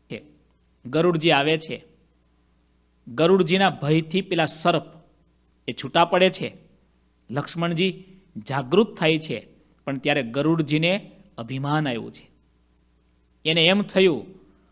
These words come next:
કે દુનિયા રામને ભગવાન સમજે છે, પણ રામને પણ મારી જરૂર પડે છે. ગરુડજી ભગવાન રામના આ ચરિત્રને સમજી ન શક્યા.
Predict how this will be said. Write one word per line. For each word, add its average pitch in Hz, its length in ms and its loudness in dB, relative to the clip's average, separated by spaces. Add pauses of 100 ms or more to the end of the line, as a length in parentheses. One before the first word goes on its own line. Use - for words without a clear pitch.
(560)
કે 160 140 2
દુનિયા 180 560 2
રામને 170 380 2
ભગવાન 147 460 0
સમજે 180 400 0
છે, - 220 -12 (600)
પણ 120 140 -10
રામને 139 440 2
પણ 185 320 4 (500)
મારી 127 320 0
જરૂર 139 360 -4
પડે 123 300 -14
છે. - 180 -20 (1300)
ગરુડજી 170 960 4 (1700)
ભગવાન 151 580 2
રામના 175 600 4
આ - 240 0
ચરિત્રને 170 560 -2
સમજી 165 460 -2
ન 220 100 0
શક્યા. - 360 -10